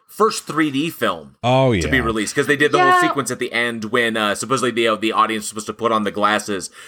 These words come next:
Speaker 1: at the same time, uh, the, the, uh, the lead actress, when she, when, when Tracy puts on her glasses, and so they can, you know, go through the three D experience, um, at the same time. So it was, it wasn't even the entire film. It was
Speaker 3: No,
Speaker 1: just
Speaker 3: it
Speaker 1: like
Speaker 3: was
Speaker 1: this,
Speaker 3: the last
Speaker 1: this final
Speaker 3: ten
Speaker 1: sequence to kind
Speaker 3: minutes
Speaker 1: of
Speaker 3: or
Speaker 1: end
Speaker 3: something,
Speaker 2: Yeah,
Speaker 3: yeah.
Speaker 2: ten or fifteen
Speaker 1: Yeah.
Speaker 2: minutes, yeah.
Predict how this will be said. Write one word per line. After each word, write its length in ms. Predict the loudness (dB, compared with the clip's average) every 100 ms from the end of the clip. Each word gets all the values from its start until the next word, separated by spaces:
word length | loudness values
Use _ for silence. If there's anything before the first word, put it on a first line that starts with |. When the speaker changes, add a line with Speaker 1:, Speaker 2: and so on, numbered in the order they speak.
| -16 -6
Speaker 1:
at 140 | -4
the 80 | 0
same 280 | 0 0 -2
time, 500 | 0 2 2 -2 -2
uh, 220 | 0 0
the, 260 | 0 -4 -4
the, 240 | -2 2
uh, 140 | 2 0
the 140 | -2
lead 160 | 0 2
actress, 340 | 0 -2 -8
when 120 | -8 -6
she, 160 | -4
when, 240 | -2 -4 -2
when 180 | -4
Tracy 380 | 0 0 0 -4
puts 240 | -4 -2 -2
on 160 | -4 0
her 160 | 0 0
glasses, 500 | -2 -4 -6 -12 -16 -18 -20 -10
and 120 | -6 0
so 120 | 0
they 180 | 0 0
can, 240 | -2 -6 _ _
you 100 | -2
know, 60 | -2
go 180 | 2 0
through 140 | 0
the 80 | -4
three 260 | -2 -2 0
D 140 | -2
experience, 760 | -4 -4 -2 -2 -2 -6 -12 -14 _ _ -4
um, 380 | 0 2 0 -2
at 80 | -6
the 60 |
same 220 | -4 -4
time. 220 | -2 -4 -2
So 280 | -2 0
it 100 | -2
was, 100 | -4
it 160 | -6 -2
wasn't 200 | 0 0
even 140 | -4
the 60 | -4
entire 300 | -2 0 0
film. 240 | -2 -6
It 20 | 0
was 60 |
Speaker 3:
No, 100 | 0
Speaker 1:
just 120 | 2
Speaker 3:
it 40 | -2
Speaker 1:
like 140 | -6
Speaker 3:
was 100 | -12
Speaker 1:
this, 60 | -2
Speaker 3:
the 60 |
last 220 | 2 2 0
Speaker 1:
this 60 |
final 180 | -2 0
Speaker 3:
ten 140 | 0 -2
Speaker 1:
sequence 300 | -4 -2 -2
to 60 |
kind 100 | -4 -6
Speaker 3:
minutes 200 | -8 -4
Speaker 1:
of 60 |
Speaker 3:
or 40 | -4
Speaker 1:
end 80 |
Speaker 3:
something, 220 | -4 -4 -2
Speaker 2:
Yeah, 240 | 2 2
Speaker 3:
yeah. 40 | 2
Speaker 2:
ten 200 | -2 -4
or 60 |
fifteen 320 | -4 -4 -2
Speaker 1:
Yeah. 100 | 0
Speaker 2:
minutes, 260 | -2 -4 -8
yeah. 220 | -6 -6